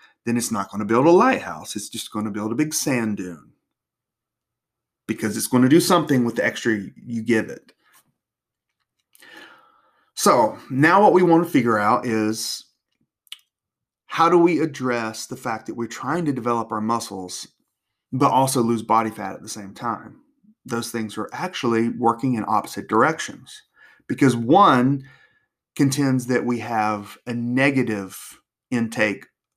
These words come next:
of energy and the other says we need a surplus.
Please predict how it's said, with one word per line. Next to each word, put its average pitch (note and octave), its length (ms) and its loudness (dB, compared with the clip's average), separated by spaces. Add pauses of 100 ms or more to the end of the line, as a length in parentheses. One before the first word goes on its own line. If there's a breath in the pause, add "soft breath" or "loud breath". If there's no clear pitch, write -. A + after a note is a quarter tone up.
(300)
of G#2+ 100 -6
energy G#2 600 -8 (380 soft breath)
and A#2+ 200 2
the A#2+ 100 6
other C3 260 4
says G#2 320 -4
we G#2+ 120 -6
need G#2 160 -8
a - 20 -6
surplus. - 800 -4